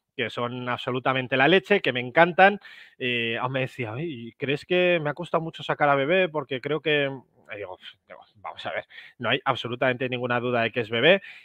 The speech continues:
y que todos nos sabemos en qué momento hace esto", que es en el gol del otro día, cuando marca Yair y él se va a la grada a, a señalarse el escudo.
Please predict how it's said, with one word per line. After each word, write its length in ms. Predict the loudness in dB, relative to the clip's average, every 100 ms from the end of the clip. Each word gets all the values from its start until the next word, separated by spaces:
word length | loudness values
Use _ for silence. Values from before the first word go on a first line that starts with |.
| _
y 120 | -8
que 160 | -4 -2
todos 320 | 2 2 2
nos 240 | 2 0
sabemos 720 | -2 -10 -4 2 2 4 2 0
en 160 | -4
qué 120 | -2 0
momento 520 | 0 -2 0 2 4
hace 340 | 2 0 -2
esto", 260 | 0 -2 -2
que 180 | -2 -4
es 140 | -4
en 200 | -4 -4
el 140 | -6
gol 200 | -2 -2
del 120 | -2 -2
otro 240 | -4 -4
día, 260 | 4 4 4 _ _ _ _
cuando 640 | 0 0 0 0 0 -2 -8 _ _ _ _
marca 360 | 0 2 4 2
Yair 340 | 4 4 4
y 100 | 2
él 120 | 0
se 140 | 0 2
va 160 | 4
a 40 | 4
la 120 | 4
grada 360 | 2 2 2 0 -12 -20 -8
a, 720 | 0 2 2 0 0 -2 -6 -10 _ _
a 180 | -14 -12
señalarse 500 | -12 -6 -4 -2 -2
el 80 | -4
escudo. 400 | -4 -4 -4 -4